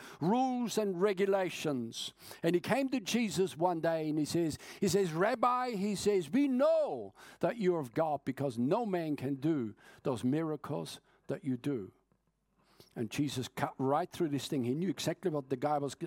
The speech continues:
try-, you know, trying to say, so he's sort of tr-, just trying to warm Jesus up, as it were, and to lead into another conversation. And Jesus answered and said to him in verse three, he says, "Most assuredly I say to you, unless one is born again,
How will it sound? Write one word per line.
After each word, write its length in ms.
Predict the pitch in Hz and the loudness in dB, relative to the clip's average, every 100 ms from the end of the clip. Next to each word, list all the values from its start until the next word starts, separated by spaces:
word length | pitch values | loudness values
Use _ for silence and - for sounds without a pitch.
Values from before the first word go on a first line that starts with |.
| 139 - | -12 -8
try-, 240 | - 147 156 | -2 -2 0
you 140 | 170 | 0
know, 80 | 123 | 0
trying 360 | 120 139 165 165 | 0 0 2 0
to 80 | 143 | -2
say, 320 | - 135 135 | -2 0 0
so 160 | 131 | 0
he's 160 | 135 135 | 0 0
sort 160 | - 135 | -2 -2
of 160 | - | -4
tr-, 100 | - - - - | -10 -16 -18 -8
just 200 | - - | -6 -4
trying 380 | - 139 143 143 | 0 0 2 -2
to 100 | 131 | -4
warm 340 | 127 151 151 | -2 0 0
Jesus 420 | 139 147 143 135 143 | 0 -2 0 0 0
up, 160 | 147 - | 0 0
as 180 | 139 131 | -2 0
it 100 | 123 | 0
were, 340 | 135 143 151 | 0 0 0
and 160 | 139 127 - - | -2 -4 -8 -10
to 80 | 139 | -2
lead 180 | 135 147 | 0 2
into 260 | 139 131 | 0 0
another 280 | 143 139 139 | 0 0 0
conversation. 640 | - 139 135 - 139 151 143 | -2 -2 0 0 -2 0 -2
And 160 | 151 117 | -2 0
Jesus 440 | 180 175 160 - - - | 0 2 -2 -4 -10 0
answered 360 | 160 165 156 | 0 2 0
and 120 | 143 | 0
said 260 | 127 160 147 | 0 -2 0
to 80 | 147 | -2
him 240 | 127 151 | 0 2
in 100 | 139 | 0
verse 280 | 127 139 127 | 0 -2 -2
three, 260 | - 147 147 | -6 -2 0
he 60 | |
says, 260 | 127 139 123 - - | 0 0 -2 -8 -2
"Most 320 | 139 160 139 | 0 0 -2
assuredly 600 | 143 - 175 175 165 156 | -4 -2 0 0 0 -2
I 200 | 156 147 | 0 0
say 320 | 160 - 156 143 | 0 0 0 0
to 140 | 143 | 0
you, 340 | 143 135 107 - _ _ _ _ _ _ _ _ _ - _ _ _ _ _ - | 0 0 -2 -10 _ _ _ _ _ _ _ _ _ -20 _ _ _ _ _ 0
unless 360 | 143 156 143 | 2 2 -2
one 200 | 143 143 | -2 -2
is 100 | 123 | -2
born 260 | 110 143 160 | 0 0 0
again, 520 | 147 143 139 135 120 | -2 -2 -2 -2 -4